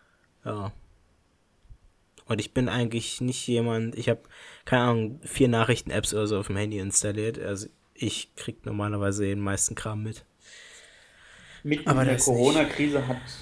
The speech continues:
Speaker 2: Z D F heute sein, äh, Layout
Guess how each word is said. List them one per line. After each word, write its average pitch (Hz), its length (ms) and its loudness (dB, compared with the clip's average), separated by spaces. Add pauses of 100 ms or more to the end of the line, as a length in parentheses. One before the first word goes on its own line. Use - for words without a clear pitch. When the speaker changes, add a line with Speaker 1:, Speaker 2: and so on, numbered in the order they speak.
(160)
Speaker 2:
Z 147 240 -2
D 135 100 2
F 123 220 -2
heute 135 340 4
sein, 117 500 -4 (500)
äh, 117 180 -4
Layout 120 800 4